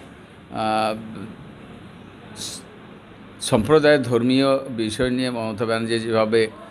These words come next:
উদ্যোগ নিয়ে, এটা তো আমরা, উম, দেখিনি কোনো দিন, যেটা করেছেন উনি, এটা মানুষের পক্ষে, আহ, ভালো সংকেত। সম্প্রীতি বজায় রেখে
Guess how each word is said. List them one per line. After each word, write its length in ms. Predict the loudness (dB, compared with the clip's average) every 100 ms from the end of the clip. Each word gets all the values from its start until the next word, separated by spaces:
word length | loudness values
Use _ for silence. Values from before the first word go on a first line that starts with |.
| -20 -6
উদ্যোগ 380 | -4 2 2 2
নিয়ে, 480 | 2 0 0 -2 -4 -10 -12
এটা 300 | -6 -2 0
তো 160 | 2
আমরা, 420 | 2 4 4 2 0 -8 -20
উম, 340 | -14 -12 -10 -6
দেখিনি 320 | -4 -2 -2
কোনো 220 | 0 0 2
দিন, 220 | 0 0
যেটা 240 | 0 -2
করেছেন 420 | 2 2 2 0
উনি, 220 | -2 -4 -8 -12 -20 -20 -20 -20 -20 -20 -20 -18 -6
এটা 220 | -2 0
মানুষের 380 | 2 0 0 -2
পক্ষে, 380 | -4 -2 0 0 -2 -14 -20 -20 -14
আহ, 300 | -4 2 2
ভালো 340 | 4 6 6 4
সংকেত। 520 | 0 -2 0 0 -2 -2 -20 -20 -20 -20 -20 -20 -18
সম্প্রীতি 460 | 0 0 4 2 4
বজায় 320 | 4 6 6
রেখে 200 | 4 0